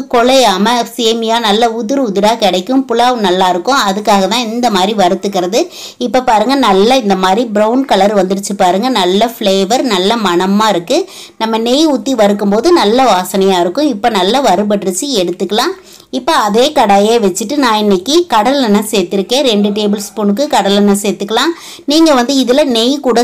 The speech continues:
சேர்த்துக்கலாம். நான் நெய் வந்து அது ஒரே ஒரு டீஸ்பூன் அளவுக்கு மட்டும் சேர்த்திருக்கேன். இப்ப கடலெண்ணெய் சேர்த்திருக்கேன். இந்த மாதிரி எண்ணெய் சூடானதுக்கு அப்புறம் பாத்தீங்கன்னா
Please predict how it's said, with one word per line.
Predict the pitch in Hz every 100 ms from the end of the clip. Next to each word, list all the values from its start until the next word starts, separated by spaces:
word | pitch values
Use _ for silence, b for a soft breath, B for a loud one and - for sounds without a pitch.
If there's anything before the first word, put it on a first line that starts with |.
| 240
சேர்த்துக்கலாம். | 202 202 196 226 320 285
நான் | 220 202
நெய் | 202 233 262
வந்து | 214 226 302 226
அது | 208 196 202
ஒரே | 214 262 269
ஒரு | 208 196
டீஸ்பூன் | 220 240 - 247 226
அளவுக்கு | 196 208 214 220
மட்டும் | 185 247 247
சேர்த்திருக்கேன். | 214 190 202 254 277
இப்ப | 202 240 240
கடலெண்ணெய் | 196 190 202 196 208
சேர்த்திருக்கேன். | 175 196 185 269 381 B B B 277
இந்த | 302 294
மாதிரி | 233 226 254 220
எண்ணெய் | 233 294 302
சூடானதுக்கு | 240 247 254 220 202 202
அப்புறம் | 202 233 226
பாத்தீங்கன்னா | 190 196 196 202